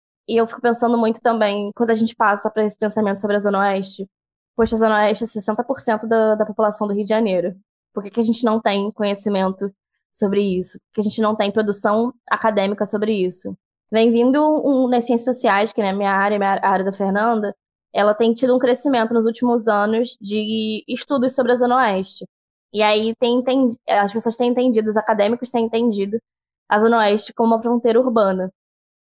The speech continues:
E o que seria isso exatamente, né? A fronte-, uma fronteira urbana, porque eles veem a Zona Oeste como uma, uma produção de modos de vida, como uma produção de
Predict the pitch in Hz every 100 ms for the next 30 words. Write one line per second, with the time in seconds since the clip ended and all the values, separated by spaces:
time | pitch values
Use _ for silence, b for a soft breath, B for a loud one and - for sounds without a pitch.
0 | _ _ 233 214 - _ - 214 226 233
1 | 220 214 220 214 202 208 208 220 226 190
2 | 190 202 185 185 190 208 196 220 220 -
3 | 220 214 220 233 226 226 208 202 208 262
4 | - _ _ _ _ 269 247 - 233 233
5 | 233 - - 226 226 220 226 262 262 254
6 | 240 202 208 - 247 - 240 240 240 -
7 | 233 226 233 233 - 233 247 262 226 233
8 | 226 247 214 214 214 208 208 - b b
9 | _ 220 220 220 220 220 220 220 - 214
10 | 226 233 220 220 220 214 208